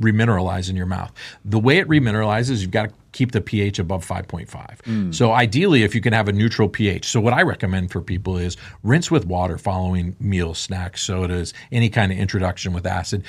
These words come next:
Speaker 1: then introduce in a xylitol gum, chew it for at least five minutes, get your saliva going, and you'll see that it's, it's kinda like an alarm clock for your saliva. When you start chewing that, the sweetness helps the saliva flow, the chewing action helps the saliva going.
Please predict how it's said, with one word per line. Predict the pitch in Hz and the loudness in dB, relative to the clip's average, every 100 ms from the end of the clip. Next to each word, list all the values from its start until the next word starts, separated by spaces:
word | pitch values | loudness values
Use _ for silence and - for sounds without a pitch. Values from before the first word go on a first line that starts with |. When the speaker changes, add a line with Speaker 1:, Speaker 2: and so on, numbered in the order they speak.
| - - | -12 -2
Speaker 1:
then | 101 | 0
introduce | 113 123 104 101 | 2 2 2 0
in | 101 | 0
a | 101 | 0
xylitol | 95 98 98 104 98 | -2 -2 -2 -2 -2
gum, | 87 90 92 | -2 -4 -4
chew | - 147 | 0 2
it | 147 | 2
for | - 104 | 0 -2
at | 101 | 0
least | 98 - | -4 -4
five | 92 95 | -6 -4
minutes, | 90 90 90 - - - | -4 -4 -4 -8 -18 -2
get | 156 - | 0 2
your | 180 | 2
saliva | - 117 101 104 101 | 0 -2 0 0 0
going, | 85 95 95 92 92 - | -2 -2 -2 -2 -6 -8
and | - 120 | -2 2
you'll | 131 | 2
see | 120 147 147 | 2 2 2
that | 120 104 - - | 2 0 -4 -6
it's, | 127 | -4
it's | 151 143 | -2 0
kinda | 160 175 | 2 2
like | 120 | 2
an | 107 | 2
alarm | 92 85 95 | 0 0 0
clock | 90 95 - - - | 0 -4 -4 -10 -6
for | 95 | -4
your | 90 | -2
saliva. | 95 87 90 87 | -2 0 0 0
When | 92 | -4
you | 90 | -2
start | 113 95 | 0 -2
chewing | - 113 107 | -2 -4 -2
that, | 101 98 101 - - - | -2 -2 -4 -10 -18 -4
the | 107 | -2
sweetness | - 110 123 123 123 120 | 0 2 2 2 0 0
helps | - 113 107 - - - | 0 2 2 -2 -12 -8
the | 113 | -4
saliva | - 104 101 101 98 | 0 2 4 4 2
flow, | - 104 98 101 | -2 -2 0 0
the | 90 | -2
chewing | - 117 110 104 | -2 0 2 2
action | 104 104 110 | 0 -2 -4
helps | 95 104 98 | -2 -4 -6
the | 107 | -6
saliva | 101 104 101 101 101 95 | -4 -4 -2 -2 -2 -6
going. | 98 101 101 | -6 -4 -4